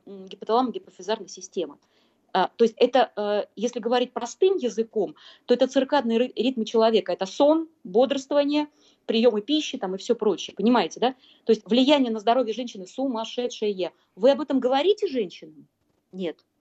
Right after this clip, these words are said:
Женщине это не объясняют. Ей говорят, что все будет хорошо.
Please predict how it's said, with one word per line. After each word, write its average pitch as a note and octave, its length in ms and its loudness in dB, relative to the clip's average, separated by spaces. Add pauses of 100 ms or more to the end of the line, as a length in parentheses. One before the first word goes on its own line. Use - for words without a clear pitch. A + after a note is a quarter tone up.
(160)
Женщине G#3 440 -2
это F#3+ 220 -4
не G3 160 0
объясняют. G3+ 600 2 (380)
Ей C4 220 4
говорят, B3+ 400 2
что - 160 -10
все F4 200 -4
будет D#4+ 240 -12
хорошо. D#4+ 560 -4